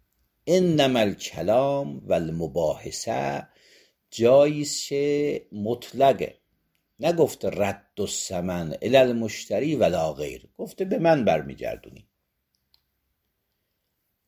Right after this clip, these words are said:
آیا این اطلاق رو حمل کنیم بر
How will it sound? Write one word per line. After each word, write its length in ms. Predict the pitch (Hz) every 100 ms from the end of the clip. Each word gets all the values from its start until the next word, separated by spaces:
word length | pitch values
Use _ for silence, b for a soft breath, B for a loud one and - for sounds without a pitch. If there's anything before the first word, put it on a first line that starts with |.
| -
آیا 220 | 139 151
این 200 | 147 160
اطلاق 580 | 101 - - 123 147 113
رو 500 | 90 85 87 80 - _ _ _ _ _ _ _ _ _ _ _
حمل 640 | - - 113 147 151 143
کنیم 580 | 147 - 139 143 143 135
بر 460 | 113 107 90 78